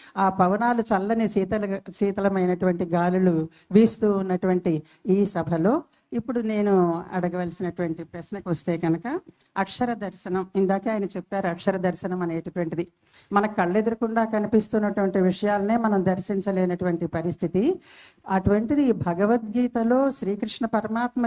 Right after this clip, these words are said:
చెప్పినటువంటి అంశాలన్నిటిలో ప్రతి అధ్యాయాన్ని, పద్దెనిమిది అధ్యాయాల్లో, ప్రతి అధ్యాయంలో, ప్రతి శ్లోకంలో,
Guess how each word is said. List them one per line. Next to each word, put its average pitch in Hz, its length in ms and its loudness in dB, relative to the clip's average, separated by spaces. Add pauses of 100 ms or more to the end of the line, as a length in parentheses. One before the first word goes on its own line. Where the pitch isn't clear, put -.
(120)
చెప్పినటువంటి 208 840 -2
అంశాలన్నిటిలో 214 1200 2 (480)
ప్రతి 269 600 2 (140)
అధ్యాయాన్ని, 233 840 0
పద్దెనిమిది 196 500 -2
అధ్యాయాల్లో, 220 680 0
ప్రతి 185 380 -2
అధ్యాయంలో, 214 720 -2
ప్రతి 175 320 -4
శ్లోకంలో, 240 840 0